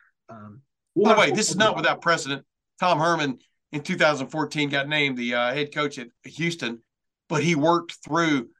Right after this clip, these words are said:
Speaker 2: the playoffs, which included winning the national championship in two thousand fourteen. So w-, w-, what role Kevin will serve,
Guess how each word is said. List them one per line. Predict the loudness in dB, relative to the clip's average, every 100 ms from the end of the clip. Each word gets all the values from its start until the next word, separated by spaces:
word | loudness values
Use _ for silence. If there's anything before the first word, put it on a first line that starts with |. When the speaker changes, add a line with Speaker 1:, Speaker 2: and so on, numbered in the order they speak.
| _
Speaker 2:
the | -12
playoffs, | -4 -2 0 2 0 -2 -8
which | -12 -10
included | -10 -4 -2 -2 0
winning | 0 0 -2 -8 _ _ _ _ _ -4
the |
national | 0 0 0 -4 -8
championship | -4 -4 -4 -10 -10 -10 -10
in | -6
two | -4
thousand | 0 0 -2 -10
fourteen. | -10 -10 -6 -6 -6
So | -4 -4 -4 -6 -16 -20 _ _ _
w-, | -18 -18 -20 -16
w-, | -6 0 0 -2 -14 -18 -4
what | 0 2
role | 4 4 4
Kevin | 0 0 0 -2
will | -6
serve, | -4 0 0 0 -2 -8